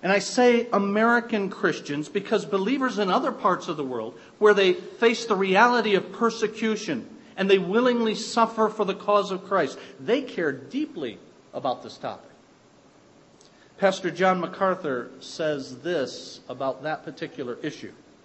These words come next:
"Christians in less affluent and less comfortable cultures than ours tend to think more about heaven because it promises things so different from what they have known in this world.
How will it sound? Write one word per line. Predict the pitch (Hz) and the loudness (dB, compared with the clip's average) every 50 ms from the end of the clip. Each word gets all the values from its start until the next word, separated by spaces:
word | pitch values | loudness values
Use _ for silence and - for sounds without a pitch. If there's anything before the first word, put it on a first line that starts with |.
| _ _ _ _ _ _ _ _ _ _ - _ _ - - - - _ - _ _ - - | _ _ _ _ _ _ _ _ _ _ -20 _ _ -20 -20 -20 -20 _ -20 _ _ -18 -10
"Christians | - - 262 269 262 - - 262 262 247 240 233 - - - | -2 2 2 2 2 0 0 2 2 2 2 0 -2 -6 -4
in | 185 180 180 | -4 -2 0
less | 175 190 214 220 214 - - - | 2 4 4 4 2 -2 -10 -4
affluent | - 202 208 202 - 208 202 196 196 202 196 - - | 0 0 0 0 -2 -4 -2 0 0 -2 -2 -4 -4
and | 180 175 170 175 | -4 -2 -2 0
less | 196 214 220 - - | 0 -2 -2 -2 -10
comfortable | - - - 214 214 - 214 196 190 185 180 | -8 0 0 0 0 0 -4 -4 -2 -4 -4
cultures | 175 - - - 208 202 196 196 - 175 165 156 147 - | -6 -6 -4 -2 -2 -2 -2 -4 -6 -6 -6 -6 -8 -8
than | - 156 151 151 | -8 -8 -6 -4
ours | 170 175 170 156 135 135 135 135 - - - - - | -2 0 2 2 2 0 0 -2 -6 -16 -20 -20 -16
tend | - - 233 240 247 240 | -8 -4 -2 -2 -2 0
to | - 226 | -2 -2
think | 220 - 214 208 208 185 | -2 -2 -4 -4 -4 -4
more | 185 185 196 190 | -2 0 2 2
about | 180 165 170 170 160 156 | 4 4 4 2 2 2
heaven | 160 165 139 110 101 95 - - - _ - - _ _ _ _ _ _ - | -2 -4 -4 -4 -8 -16 -18 -20 -20 _ -20 -20 _ _ _ _ _ _ -2
because | 180 185 - 220 202 - | 0 2 4 4 6 6
it | 208 - - | 4 0 0
promises | - - 233 226 240 262 262 240 - 247 220 - - | -6 2 4 4 4 4 2 -2 -2 -6 -6 -8 -6
things | - 214 202 196 190 190 - - - - | -4 -4 -2 -2 -4 -6 -8 -14 -18 -14
so | - - - - - 247 269 277 226 | -10 -8 -6 0 4 4 4 4 2
different | - - 262 233 240 - 196 175 165 - | -2 0 0 0 0 0 -4 -4 -4 -4
from | - 190 170 | -6 -6 -4
what | 180 196 185 185 | -4 -6 -4 -2
they | 190 180 | -2 -2
have | 165 160 147 151 | -2 -4 -6 -6
known | 156 165 180 185 185 190 190 - | -6 -4 -4 -4 -4 -6 -6 -8
in | 170 165 156 | -10 -10 -8
this | 160 151 - - | -8 -10 -10 -8
world. | 156 147 135 110 92 92 - | -6 -4 -4 -4 -6 -8 -16